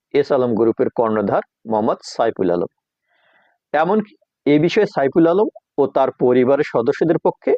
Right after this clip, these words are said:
আইনি প্রতিষ্ঠান কুইন ইমানুয়েল উরকুহার্ট অ্যান্ড সালিভান বাংলাদেশ ব্যাংকে চিঠি দিয়েছে। সেই চিঠিতে তারা বাংলাদেশের বিরুদ্ধে আন্তর্জাতিক সালিসি মামলা করতে পারেন বলেও ফাইন্যান্সিয়াল টাইমসের প্রতিবেদনে তুলে ধরা হয়েছে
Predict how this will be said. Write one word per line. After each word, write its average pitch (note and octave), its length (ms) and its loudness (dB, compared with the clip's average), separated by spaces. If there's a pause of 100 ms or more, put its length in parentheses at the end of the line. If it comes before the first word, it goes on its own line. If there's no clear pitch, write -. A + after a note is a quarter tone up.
(260)
আইনি C#3 300 0
প্রতিষ্ঠান D#3 500 0 (320)
কুইন F#3 340 2
ইমানুয়েল C#3 440 2 (300)
উরকুহার্ট E3+ 680 0 (200)
অ্যান্ড C#3 220 0
সালিভান C#3+ 520 0 (840)
বাংলাদেশ D3 580 0
ব্যাংকে C3+ 300 -2 (220)
চিঠি - 280 0
দিয়েছে। F#2+ 300 -2 (320)
সেই F#3+ 160 2
চিঠিতে F#3 440 0
তারা G#3 220 0 (160)
বাংলাদেশের C#3+ 560 0
বিরুদ্ধে F#3 360 0 (300)
আন্তর্জাতিক E3+ 600 -2
সালিসি C3+ 440 -2
মামলা A#2+ 400 0
করতে - 280 -2
পারেন B2 320 -2
বলেও E3+ 260 2 (240)
ফাইন্যান্সিয়াল D#3 460 -2
টাইমসের C#3+ 400 -2
প্রতিবেদনে C3+ 520 0 (200)
তুলে B2 200 2
ধরা G2+ 200 0
হয়েছে G2 260 -6